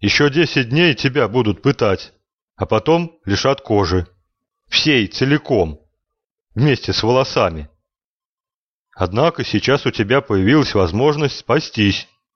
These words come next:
Ты получишь нож, которым убьёшь Порченого. После этого тебя схватят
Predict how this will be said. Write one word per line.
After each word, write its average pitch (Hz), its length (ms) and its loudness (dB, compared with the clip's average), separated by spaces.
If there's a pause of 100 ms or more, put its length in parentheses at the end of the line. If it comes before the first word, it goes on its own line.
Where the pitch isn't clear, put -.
(920)
Ты 131 140 0
получишь 139 560 0
нож, 117 400 -2 (240)
которым 139 460 0
убьёшь 110 440 0 (120)
Порченого. 92 680 0 (1200)
После 123 400 2
этого 123 240 0
тебя 98 260 0
схватят 139 600 -2